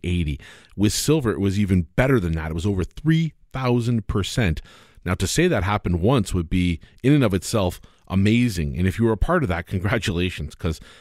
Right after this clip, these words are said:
it's not too often that we come across somebody who was smart enough to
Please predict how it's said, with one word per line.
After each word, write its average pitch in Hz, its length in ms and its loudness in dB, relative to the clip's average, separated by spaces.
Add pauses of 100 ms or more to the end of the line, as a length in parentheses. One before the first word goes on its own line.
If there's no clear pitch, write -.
(160)
it's - 280 -2
not 104 400 2 (100)
too 110 180 2
often 104 320 -2
that 82 140 -2
we 95 140 -2
come 92 200 -4
across 85 320 -2
somebody 87 300 -2
who 80 60 0
was 80 120 -4
smart 98 360 0
enough 82 280 -2
to - 140 -6